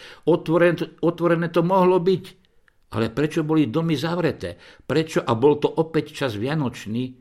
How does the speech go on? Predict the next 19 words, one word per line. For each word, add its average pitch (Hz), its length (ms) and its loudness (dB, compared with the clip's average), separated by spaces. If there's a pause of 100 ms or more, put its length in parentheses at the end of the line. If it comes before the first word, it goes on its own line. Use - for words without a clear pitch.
(1120)
ako 110 240 -6
je 92 160 -4
dnes. 110 480 -12 (380)
Prečo 147 340 -2
sa 143 160 -2
všade 160 320 0
svietilo 165 640 4
a 160 160 0
prečo 170 320 -2
ale 160 240 0
dvere 151 400 -2
boli 160 240 4
zamknuté? 180 640 -4
Prečo - 560 -6
každý 147 480 -2
dom 156 160 0
bol 143 240 2
do 156 80 -2
seba 131 400 0